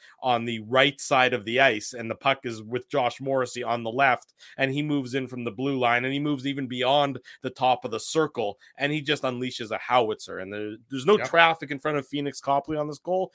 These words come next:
Speaker 1: but there doesn't need to be traffic because it's a well-placed shot, and it's an absolute you know, just an absolute piss missile, i-, if you, if you wanna use a football term,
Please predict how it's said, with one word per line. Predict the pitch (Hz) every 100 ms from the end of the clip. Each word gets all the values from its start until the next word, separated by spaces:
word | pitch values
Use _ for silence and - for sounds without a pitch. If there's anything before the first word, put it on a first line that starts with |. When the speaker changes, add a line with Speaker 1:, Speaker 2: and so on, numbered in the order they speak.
| -
Speaker 1:
but | - 139
there | 143
doesn't | 151 135
need | 131 123
to | 98
be | 107
traffic | - 101 87 - -
because | 101 113
it's | 107 -
a | 117
well-placed | 120 156 156 - 147 135
shot, | - 135 123 - _ - -
and | 117
it's | 117 -
an | 120 113
absolute | 131 143 - 127 123 - _ _ _ _ -
you | 110
know, | 92 78
just | 98 113
an | 120
absolute | 131 139 - 120 113
piss | - 175 -
missile, | 139 120 117 104 - - -
i-, |
if | 113 117 117
you, | 123 127
if | 113 -
you | 120
wanna | 117 120
use | 117 107
a |
football | 107 151 - 123 113
term, | - 110 104